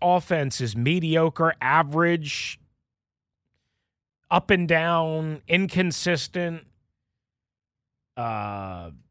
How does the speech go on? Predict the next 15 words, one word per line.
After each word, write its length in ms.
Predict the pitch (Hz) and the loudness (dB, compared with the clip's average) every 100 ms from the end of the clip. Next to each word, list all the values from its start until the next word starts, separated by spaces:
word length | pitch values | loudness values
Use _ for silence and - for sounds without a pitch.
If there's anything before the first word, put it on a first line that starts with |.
| - | -6
a 80 | 147 | -2
roller 360 | 131 185 196 196 | 2 4 4 2
coaster, 440 | 180 180 165 185 | 4 2 2 -4
you 140 | 233 | -2
know, 60 | 202 | -2
whatever 480 | 147 208 226 220 214 | 2 6 6 6 4
description 680 | 160 - - 190 - 185 165 | 2 -2 0 -2 0 -2 0
you 120 | 165 | -2
want, 320 | 139 143 - _ _ _ _ _ _ _ _ _ _ _ _ - | -4 -8 -10 _ _ _ _ _ _ _ _ _ _ _ _ 0
think 280 | 294 339 339 | 2 2 0
about 560 | 180 - 170 175 160 _ 98 107 | -2 0 0 0 -2 _ -12 -4
where 460 | 147 143 92 69 _ _ _ _ _ _ _ _ _ _ _ - | -2 -2 -6 -14 _ _ _ _ _ _ _ _ _ _ _ -18
they 340 | 98 160 175 | 0 2 2
would 300 | 165 147 101 | 0 -2 -4
be 440 | 104 139 87 62 | -2 -2 -4 -12